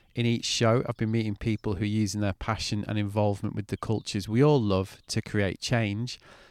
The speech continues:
We've been discussing the issues they're involved in, the change they're seeking to create, the difficulties involved, and the rewards that follow. My name is Matt Barr.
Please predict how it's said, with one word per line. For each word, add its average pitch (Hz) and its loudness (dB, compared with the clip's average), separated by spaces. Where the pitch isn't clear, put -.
We've 117 0
been 113 2
discussing 117 0
the 123 4
issues 120 -2
they're 110 2
involved 117 2
in, 131 0
the 117 -2
change 120 -2
they're 110 -2
seeking 107 -6
to - -8
create, 120 0
the 117 -4
difficulties 110 0
involved, 98 0
and 104 -2
the 101 2
rewards 95 -4
that 107 -4
follow. 120 2
My 117 2
name 113 2
is 98 -2
Matt 104 -4
Barr. 113 2